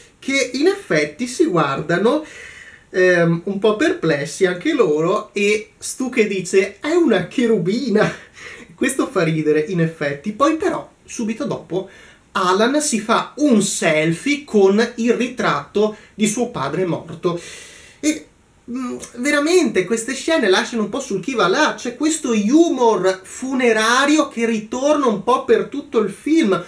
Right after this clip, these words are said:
uno humor non del, non esattamente piacevole in effetti.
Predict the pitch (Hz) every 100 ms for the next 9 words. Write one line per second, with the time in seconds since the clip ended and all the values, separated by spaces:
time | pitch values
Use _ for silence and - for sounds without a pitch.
0 | - - - 254 269 254 349 302 208 202
1 | 220 311 349 226 214 208 226 262 330 339
2 | 175 208 - 240 226 269 302 311 - 208
3 | - - 311 339 202 160 151 151 165 160
4 | - 170 156 - 170 165